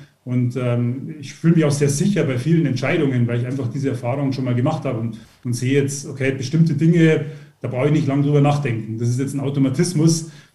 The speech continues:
Ähm, da weiß ich sofort, woran es hakt, was funktioniert, was nicht funktioniert. Und, und das ist wirklich sehr motivierend im Augenblick.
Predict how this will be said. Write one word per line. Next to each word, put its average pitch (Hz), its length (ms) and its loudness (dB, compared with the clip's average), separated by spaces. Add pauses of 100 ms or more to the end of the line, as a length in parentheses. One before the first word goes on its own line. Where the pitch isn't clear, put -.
Ähm, 127 160 0
da 131 100 0
weiß 139 220 2
ich 143 80 0
sofort, 147 540 -2
woran 131 240 0
es 117 120 -2
hakt, 151 320 -4
was 139 140 -4
funktioniert, 143 500 -2
was 127 120 -4
nicht 185 160 0
funktioniert. 127 500 0
Und, 131 160 -2
und 120 140 -2
das 139 100 2
ist 143 140 2
wirklich 139 300 -2
sehr 135 180 -2
motivierend 139 520 2
im 113 100 0
Augenblick. 123 420 -2